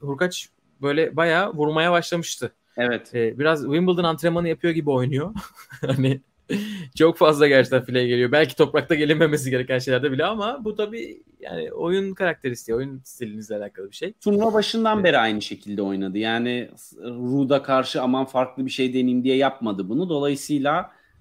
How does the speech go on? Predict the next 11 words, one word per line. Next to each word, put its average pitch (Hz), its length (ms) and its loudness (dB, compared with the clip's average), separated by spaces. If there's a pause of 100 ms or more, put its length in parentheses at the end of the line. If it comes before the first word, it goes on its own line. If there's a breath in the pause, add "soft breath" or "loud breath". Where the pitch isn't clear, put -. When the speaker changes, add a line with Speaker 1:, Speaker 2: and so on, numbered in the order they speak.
Speaker 2:
e, 107 180 2
oyun 139 320 2
planı 127 580 -4 (100)
böyleyse 131 760 2
ki 143 340 -2
hani 113 220 -4
filede, 127 760 0 (340 soft breath)
fileye 123 380 2
çok - 340 -6
ge-, 123 200 -4
gelerek 120 560 -2